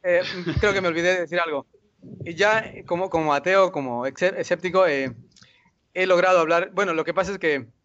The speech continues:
mi caso ha sido un poco diferente, creo, de la mayoría, porque yo, cuando, eh, dejé de creer, dejé la iglesia,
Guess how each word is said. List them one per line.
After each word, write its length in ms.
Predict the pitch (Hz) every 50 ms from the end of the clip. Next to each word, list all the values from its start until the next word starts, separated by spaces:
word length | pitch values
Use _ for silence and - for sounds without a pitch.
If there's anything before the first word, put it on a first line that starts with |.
| _ _ _ _
mi 140 | - 175 170
caso 320 | - 202 196 190 202 196 185
ha 40 |
sido 140 | 170 180 185
un 60 | 180
poco 180 | 175 180 180 175
diferente, 320 | 165 147 160 170 170 165 160
creo, 180 | 165 165 156
de 120 | 151 143 131
la 80 | 123
mayoría, 360 | 123 123 131 139 143 160 170 160
porque 320 | 143 131 117 127 127 135
yo, 480 | 147 156 160 160 151 147 135 117 - _ _ _ _ _ _ _ _ -
cuando, 580 | - 143 143 143 139 135 135 127 127 135 - -
eh, 520 | - 151 135 127 123 127 123 120 117 110 113 - - - - _ _ _ _ _ _ _ _ _ _
dejé 460 | - 139 139 - - 180 185 180 175
de 140 | 151 156 147
creer, 240 | 127 143 151 165 165
dejé 180 | 151 139 165 165
la 60 | 160
iglesia, 520 | 156 160 170 165 - 175 175 196 - -